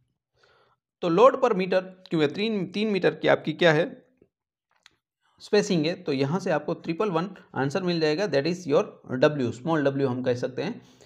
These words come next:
यूडीएल। तो मोमेंट की वैल्यू अगर बात करें, तो मोमेंट क्या होगा, ये आपका फोर्स है, ये आपका फोर्स है, into ये आपका डिस्टेंस है। तो इन दोनों को साथ में लिखते हैं, तो टू इंटू थ्री,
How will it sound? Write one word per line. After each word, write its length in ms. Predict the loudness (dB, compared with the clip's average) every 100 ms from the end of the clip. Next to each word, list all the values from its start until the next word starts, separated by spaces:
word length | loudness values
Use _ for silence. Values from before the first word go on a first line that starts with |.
| _ _ _ _ _ _ _
यूडीएल। 680 | -4 4 6 6 4 2 -10 -20 _ _ _
तो 400 | 0 2 2 -2 0
मोमेंट 400 | 2 2 0 -2
की 120 | 0
वैल्यू 280 | 2 4 2
अगर 160 | 2
बात 260 | 4 4 4
करें, 320 | 0 -2 -4 -12 _
तो 120 | -2 0
मोमेंट 300 | 0 -2 0
क्या 140 | 4
होगा, 360 | 4 2 -2 -6
ये 200 | -2 2
आपका 560 | 2 2 4 4 2 -8 _ _ _ _ -12
फोर्स 360 | 2 2 2 -2
है, 220 | -8 -14 _ -6
ये 120 | 0
आपका 420 | 0 4 2 2 -6 _
फोर्स 360 | -2 2 2 2
है, 280 | -4 -4 -20 _ -2
into 360 | 0 0 -2 -4 -8
ये 160 | -4 -2
आपका 580 | -2 -6 -10 -14 _ _ _ _ _ _ -6
डिस्टेंस 420 | -4 -2 -4 -4
है। 160 | -8 -10 -18 -16 -2
तो 380 | 0 0 -2 -10 -6
इन 140 | 0
दोनों 240 | 2 4 2
को 180 | 0 -2
साथ 340 | 4 4 4
में 120 | 0
लिखते 260 | -2 -2 -2
हैं, 160 | -2
तो 80 | -2
टू 240 | -2 -2 -2
इंटू 220 | -2 -4
थ्री, 340 | -4 -4 -4